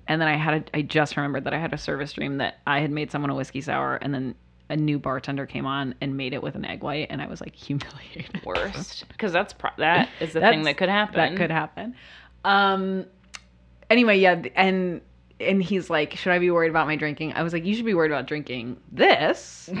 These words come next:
Speaker 1: Like, I didn't say that, but I was
Speaker 2: Yes.
Speaker 1: like, I, I was like, "When you're at the paper plane stage of drinking, I don't think you're talking about problem <laughs> drinking."
Speaker 2: No, no, no,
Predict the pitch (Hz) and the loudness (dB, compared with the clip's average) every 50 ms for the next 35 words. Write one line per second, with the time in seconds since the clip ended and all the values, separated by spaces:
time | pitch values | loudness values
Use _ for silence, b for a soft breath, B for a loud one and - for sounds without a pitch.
0 | 269 269 269 285 190 185 170 156 151 151 147 - - - - 190 185 139 127 - | -6 -6 -4 0 4 4 6 6 4 2 0 -2 -2 2 2 2 2 0 -2 -8
1 | - - 113 110 - 98 92 - - - 151 156 156 165 165 160 165 175 160 156 | -10 -8 -8 -6 -4 -4 -4 -4 -2 0 2 2 2 2 2 2 4 4 4 2
2 | - - - - - - - - 180 185 - - 185 190 190 185 190 175 180 196 | 0 -4 -8 -12 -10 -4 2 2 4 4 6 8 8 8 8 6 4 4 4 4
3 | 208 208 214 214 208 208 - - 196 185 - - 175 175 165 - 170 165 - - | 4 6 8 8 8 8 6 4 0 -2 0 2 2 2 2 2 -2 -4 -4 -6
4 | - 139 139 139 151 160 - - 156 156 151 147 139 - 143 147 147 - - 147 | -4 -4 -2 -2 -4 -4 -2 0 0 0 0 -2 -4 -4 -4 -4 -4 -4 -6 -4
5 | 143 143 143 131 - - 156 135 131 - - 139 139 - 143 - 139 - - 98 | -4 -4 -4 -6 -8 -8 -10 -10 -8 -6 -6 -6 -4 -4 -4 -4 -4 -6 -8 -8
6 | 78 76 98 - - - - - 131 - - 165 170 151 131 - - - 196 196 | -6 -4 -6 -6 -8 -8 -6 -4 -4 -2 -2 -4 -4 -4 -4 -8 -8 -6 -6 -6
7 | - - - - - - - 190 202 202 185 185 175 170 165 160 160 156 143 135 | -6 -8 -12 -14 -10 -4 -2 2 2 4 4 4 4 4 2 2 0 0 -2 -2
8 | 117 113 110 - - - - 95 165 220 240 226 | -4 -4 -4 -6 -6 -8 -6 -6 -4 -4 -4 -4